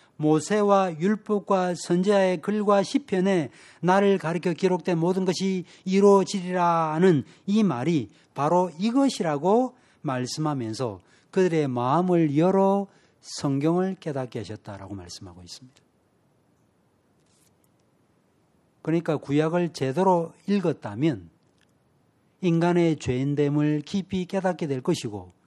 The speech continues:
하나님의 의의 필요성을 절감하게 될 것입니다.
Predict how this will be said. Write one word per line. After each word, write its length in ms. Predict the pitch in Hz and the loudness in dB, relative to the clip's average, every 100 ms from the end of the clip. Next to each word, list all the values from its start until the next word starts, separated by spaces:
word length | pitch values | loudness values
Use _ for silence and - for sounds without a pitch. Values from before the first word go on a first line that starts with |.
| _ _ _ _ - | _ _ _ _ -6
하나님의 500 | 185 165 151 147 143 | -2 0 0 -2 -2
의의 360 | 131 135 156 156 | -4 -2 -2 -2
필요성을 680 | 175 165 147 160 190 240 - - _ _ _ | -4 -4 -2 2 2 2 -4 -20 _ _ _
절감하게 1000 | - 196 220 220 220 202 165 175 196 202 - | -2 0 0 0 -2 -2 -4 -2 -4 -6 -12
될 160 | 117 | -14
것입니다. 400 | 104 160 - 92 | -12 -12 -14 -20